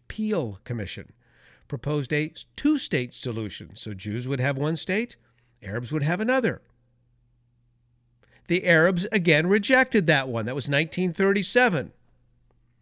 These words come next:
And then during World War Two, the supreme Palestinian leader,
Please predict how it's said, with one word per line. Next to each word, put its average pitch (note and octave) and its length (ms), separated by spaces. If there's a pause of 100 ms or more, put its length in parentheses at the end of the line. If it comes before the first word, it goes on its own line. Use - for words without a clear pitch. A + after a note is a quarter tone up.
(500)
And F3+ 220
then D4 280
during C#4 360
World A3 280
War G#3 280
Two, E3+ 360
the D3 140
supreme C4 720
Palestinian G3+ 1000
leader, A2 520